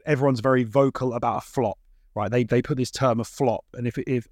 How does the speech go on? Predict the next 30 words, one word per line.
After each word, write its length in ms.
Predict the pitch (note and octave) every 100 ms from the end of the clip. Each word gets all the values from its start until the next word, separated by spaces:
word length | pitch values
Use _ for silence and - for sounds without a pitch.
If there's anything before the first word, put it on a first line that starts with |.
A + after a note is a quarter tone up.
| -
like, 160 | D3
so 160 | - D3+
for 100 | C3+
example, 400 | A#2+ C3 A#2+ B2
I 40 |
think 140 | A#2 B2+
Indiana 340 | B2+ B2 A#2+
Jones, 460 | A2+ B2 A2+ A2 G#2+ _ _ - _ -
I 80 | A#2+
saw 240 | - A#2+
today 360 | G2+ A#2 A#2+ A#2+
in 120 | A2
the, 180 | A2 A2+
in 140 | B2
the, 340 | A2+ A2 A2 G#2
um, 280 | G2+ G2+ G#2+
in 100 | A#2+
the 60 | A#2+
news, 340 | A#2 A2 A2 _ _ -
they 60 | B2
were 100 | B2
saying 260 | C#3 A#2+
that 80 | A2+
it 80 | A2+
had 120 | A2
made 420 | A#2+ A#2+ A#2 A#2 -
something 260 | - C#3+ A#2+
like 100 | A#2+
sixty 360 | - C#3 - C3
million, 480 | B2+ B2 A#2+ A#2